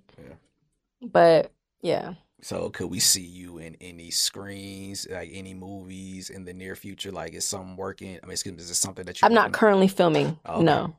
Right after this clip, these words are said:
Speaker 2: But, and I'm not gonna speak on what I've got in the works.
Speaker 1: Oh, she
Speaker 2: I
Speaker 1: done
Speaker 2: don't
Speaker 1: signed
Speaker 2: believe on
Speaker 1: something.
Speaker 2: that. Huh?
Speaker 1: I said she done signed something. She done signed an N D A.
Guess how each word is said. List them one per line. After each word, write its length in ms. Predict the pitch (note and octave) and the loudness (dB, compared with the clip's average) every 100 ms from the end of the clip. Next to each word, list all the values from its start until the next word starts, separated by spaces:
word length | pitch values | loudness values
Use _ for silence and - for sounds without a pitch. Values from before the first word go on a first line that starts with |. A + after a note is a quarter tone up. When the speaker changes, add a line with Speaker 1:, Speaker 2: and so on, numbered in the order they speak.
| A#3+ | -4
Speaker 2:
But, 200 | - D#3 - - | 4 4 4 0
and 120 | E3+ | 4
I'm 200 | E3 E3+ | 6 6
not 240 | E3+ D#3+ | 6 6
gonna 160 | F3+ F3 | 6 4
speak 280 | - F3+ E3+ | 6 4 6
on 200 | E3 D#3 | 6 8
what 260 | D#3+ D3 | 8 6
I've 120 | D#3+ D#3+ | 4 6
got 100 | D3+ | 6
in 60 | |
the 80 | D3+ | 6
works. 260 | D3 C#3 - | 4 2 6
Speaker 1:
Oh, 60 | G3+ | 8
she 40 | |
Speaker 2:
I 40 | D#4 | 10
Speaker 1:
done 120 | D4+ | 10
Speaker 2:
don't 60 | E4+ | 10
Speaker 1:
signed 220 | - D#4 D4 | 12 12 12
Speaker 2:
believe 80 | C#4+ | 12
on 60 | |
Speaker 1:
something. 200 | C4 A#3+ | 10 10
Speaker 2:
that. 540 | G#3 F#3+ F#3+ - - - - - _ - _ _ | 12 12 10 6 -6 -10 -16 -20 _ -20 _ _
Huh? 320 | - D4 A4 | 6 6 6
Speaker 1:
I 80 | - | 2
said 160 | G#2+ A2+ | 4 6
she 120 | D3 | 8
done 100 | D#3+ | 8
signed 260 | F#3+ E3 C#3+ | 8 8 8
something. 160 | C#3+ | 6
She 120 | C#3 | 6
done 60 | D3+ | 6
signed 260 | D3 D#3 D#3+ | 8 8 8
an 60 | - | 8
N 80 | G#4 E3 | 8 10
D 60 | |
A. 100 | A#4 | 10